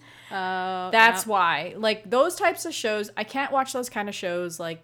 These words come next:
Speaker 2: before bed. There's no way, 'cause I
Speaker 1: Right.
Speaker 2: won't go to sleep.
Speaker 1: No, your brain's working.
Speaker 2: Right.
Speaker 1: Yeah.
Speaker 2: And I love The Royal Family. I'm obsessed, right? Or at least I thought I was. Because
Speaker 1: Oh.
Speaker 2: I started, we're almost done with the first season now.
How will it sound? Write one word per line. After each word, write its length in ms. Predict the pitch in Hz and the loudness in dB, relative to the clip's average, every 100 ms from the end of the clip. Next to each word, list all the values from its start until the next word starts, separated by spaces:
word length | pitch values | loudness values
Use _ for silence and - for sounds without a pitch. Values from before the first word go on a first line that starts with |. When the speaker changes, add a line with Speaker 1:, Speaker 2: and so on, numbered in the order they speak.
| - | -12
Speaker 2:
before 300 | 180 - 180 | -12 -8 -6
bed. 320 | 180 165 208 - _ _ _ _ | -6 -6 -10 -14 _ _ _ _
There's 240 | 196 175 185 | -8 -8 -8
no 100 | 180 | -8
way, 260 | 170 175 | -6 -8
'cause 180 | 196 226 | -6 -2
I 60 | 302 | 0
Speaker 1:
Right. 180 | 208 | 0
Speaker 2:
won't 180 | 196 196 | 0 -4
go 80 | 196 | -6
to 60 | 185 | -6
sleep. 340 | - 196 - _ _ _ _ | -6 -8 -10 _ _ _ _
Speaker 1:
No, 200 | 233 202 | -6 -6
your 180 | 165 170 | -6 -6
brain's 280 | 190 175 147 | -6 -8 -10
working. 280 | 143 135 | -18 -6
Speaker 2:
Right. 220 | 233 190 - | -2 -2 -2
Speaker 1:
Yeah. 100 | - | -4
Speaker 2:
And 140 | 233 | 2
I 80 | 240 | 2
love 320 | 247 262 269 | 6 6 6
The 80 | 311 | 2
Royal 260 | 294 269 269 | 2 2 2
Family. 380 | 190 165 170 | -2 -6 -6
I'm 100 | 165 | -6
obsessed, 560 | 165 160 - 233 170 - | -8 -8 0 0 0 -2
right? 320 | 180 185 - _ _ - | -4 -4 -4 _ _ -6
Or 80 | |
at 100 | 208 | -2
least 200 | 233 240 | -2 -4
I 40 | 226 | -6
thought 240 | 226 208 | -4 -4
I 80 | 180 | -4
was. 420 | - - 208 - _ _ _ - - | -10 -14 -14 -16 _ _ _ -10 -6
Because 840 | 226 233 208 202 185 185 180 - - | -2 0 2 4 4 0 -6 -10 -14
Speaker 1:
Oh. 40 | _ _ _ _ | _ _ _ _
Speaker 2:
I 280 | 226 240 285 | 4 4 4
started, 400 | 311 302 285 285 - | 0 0 0 -2 -6
we're 180 | 220 254 | -4 -2
almost 220 | 277 269 | -2 -4
done 140 | 240 240 | -6 -6
with 100 | 240 | -8
the 60 | |
first 320 | 214 220 220 | -8 -8 -8
season 380 | 190 196 214 254 | -10 -10 -8 -6
now. 340 | 269 277 320 | -6 -6 -8